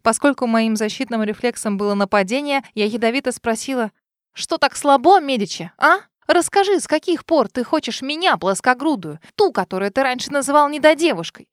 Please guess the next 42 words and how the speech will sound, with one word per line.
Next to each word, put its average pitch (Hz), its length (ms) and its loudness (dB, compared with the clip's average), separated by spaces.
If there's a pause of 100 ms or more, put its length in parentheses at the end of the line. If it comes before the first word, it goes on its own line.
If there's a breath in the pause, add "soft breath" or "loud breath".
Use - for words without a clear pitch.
(140 soft breath)
Это 226 200 0
у 254 40 0
тебя 247 260 -2
новый 294 400 0
фетиш 165 480 -8
или 302 220 0
старый? - 560 2 (100)
Тебе 311 300 0
ведь 220 160 -2
всегда 226 460 0
нравились 185 440 0
брюнетки 226 540 -2
с - 140 -8
вьющимися 233 580 -4
волосами. 208 580 -2 (140 loud breath)
Неужели 381 420 0
я 311 180 0
осталась 285 400 0 (200 loud breath)
единственной 262 680 -2
подобной 220 440 2
девушкой 233 420 -2
во 214 140 2
всей 247 260 -6
Италии, 226 400 2
которой 220 360 -2
ты 247 100 -6
ещё 233 240 -4
толком 247 380 -4
не 226 80 -2
попользовался? 190 840 -2
А 185 80 -6
поскольку 226 360 -4
я 233 120 -2
так 226 160 -4
просто 269 360 0
не 233 120 -4
давалась, 208 500 2
ты 240 140 -4
зациклился 247 600 -2
на 294 120 2
мне, 349 260 -4 (120)
да?» 285 260 2